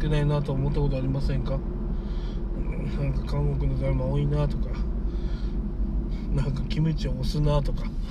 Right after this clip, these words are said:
<laughs> ね。いいともとか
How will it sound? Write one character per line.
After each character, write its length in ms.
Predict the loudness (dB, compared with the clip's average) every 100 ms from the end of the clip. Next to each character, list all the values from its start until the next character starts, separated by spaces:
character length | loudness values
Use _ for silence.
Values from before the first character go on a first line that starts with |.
| -2 -2
<laughs> 360 | -2 -2 0
ね。 320 | 2 2 0 -2 -6 -4 -4 -2 -2 -2 -4 -4 -4 -6 -6 -4 -2
い 100 | -2
い 60 | 0
と 100 | 0
も 100 | 0
と 120 | 0
か 120 | -2